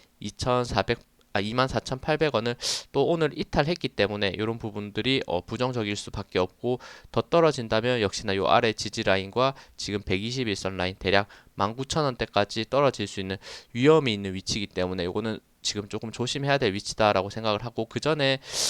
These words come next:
어, 네, 요 정도. 그리고 그 전에 지지 라인 하나 더 그리면 요 가격대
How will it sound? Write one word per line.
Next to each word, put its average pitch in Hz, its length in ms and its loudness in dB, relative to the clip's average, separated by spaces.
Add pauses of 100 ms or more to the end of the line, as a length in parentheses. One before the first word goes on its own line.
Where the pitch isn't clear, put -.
(320)
어, 113 880 0
네, 107 300 0
요 113 420 2
정도. 123 440 0
그리고 127 260 -2
그 - 160 -4
전에 151 320 4
지지 123 260 0
라인 113 200 6
하나 117 180 0
더 107 140 -4
그리면 107 320 -4
요 98 100 2
가격대 107 540 0